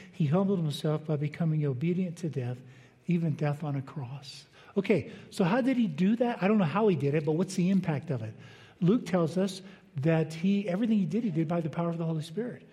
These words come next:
Hebrews tells us that he lived life just like us. He was tempted in every way, but he didn't sin. So if he could, you know, if he could just exercise his divine prerogatives,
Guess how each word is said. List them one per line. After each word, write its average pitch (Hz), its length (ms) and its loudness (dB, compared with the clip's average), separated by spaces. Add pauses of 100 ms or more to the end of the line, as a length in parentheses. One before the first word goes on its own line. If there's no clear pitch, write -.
(300)
Hebrews 220 400 2
tells 170 300 2
us 165 140 -4
that 156 140 2
he 185 220 4
lived 170 280 2
life 175 240 -2
just - 220 -4
like 165 180 -2
us. 214 380 -6 (300)
He 233 120 2
was 240 160 2
tempted 208 320 2
in 175 140 4
every 185 240 2
way, 180 360 2 (300)
but 185 120 4
he 180 80 4
didn't 160 220 0
sin. - 360 -4 (460)
So 185 200 4
if 170 60 0
he 247 100 2
could, 151 360 0
you 190 100 2
know, 147 220 2
if 160 160 -2
he 240 100 2
could 160 440 -2
just 170 300 0
exercise 170 500 -2
his 151 80 -4
divine 151 360 0
prerogatives, 170 640 0